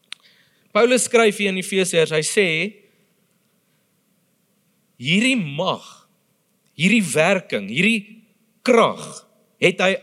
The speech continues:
uitgeoefen toe hy in, toe hy Christus uit die dood uit opgewek het en hom laat sit het aan die regterhand van die hemele. Dis die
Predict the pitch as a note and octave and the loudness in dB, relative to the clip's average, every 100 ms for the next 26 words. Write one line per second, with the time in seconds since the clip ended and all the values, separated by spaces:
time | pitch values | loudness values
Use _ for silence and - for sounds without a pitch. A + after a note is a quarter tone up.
0 | - B3 C4 - C4 - A3 - C#3 B2 | -2 0 0 -4 -4 -2 -4 -2 0 0
1 | E3 G3+ _ _ _ _ _ _ _ - | -4 -12 _ _ _ _ _ _ _ 0
2 | F#3 F3 F#3 F#3+ F3+ - - - - G#3 | 2 2 0 -4 -4 -10 -12 -10 0 2
3 | F3 F3 - B3+ B3 A#3+ - E3+ - _ | 2 0 -2 2 2 2 -4 -6 -6 _
4 | A3 A#3 A3+ F3+ - E3 F#3+ F#3+ F#3 F#3 | 0 0 0 -4 -4 0 0 2 -2 -2
5 | G3 F3+ - E3 A2+ G#2 - F2+ - _ | -4 -4 -2 -2 0 -2 -4 -12 -12 _
6 | _ _ _ - - D#3 D#3+ C3+ F#3 G#3 | _ _ _ -20 -8 -4 -2 0 0 2
7 | F3 - - G#3+ F3+ D#3 C#3+ - _ _ | 2 2 0 0 0 -2 -4 -10 _ _
8 | _ _ _ D3 C#3+ B2+ D3+ D#3+ - D#3+ | _ _ _ -4 -2 2 2 0 -2 -2
9 | C3 B2+ - - - - D3 C3 A2 A2+ | -2 -4 -10 -20 -12 -2 -2 0 0 0
10 | A#2 G2+ F#2 G2+ _ _ _ _ _ _ | 2 -2 -4 -12 _ _ _ _ _ _
11 | _ _ _ B2 A#3 - B3+ A#3+ G3+ - | _ _ _ 0 2 0 -2 0 0 -6
12 | - | -20